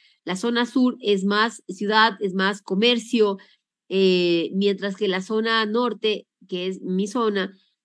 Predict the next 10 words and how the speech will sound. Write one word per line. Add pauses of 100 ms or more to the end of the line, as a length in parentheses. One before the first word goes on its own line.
es
más
rural,
es
más
agricultura, (260)
es
más
agropecuaria. (920)
Entonces,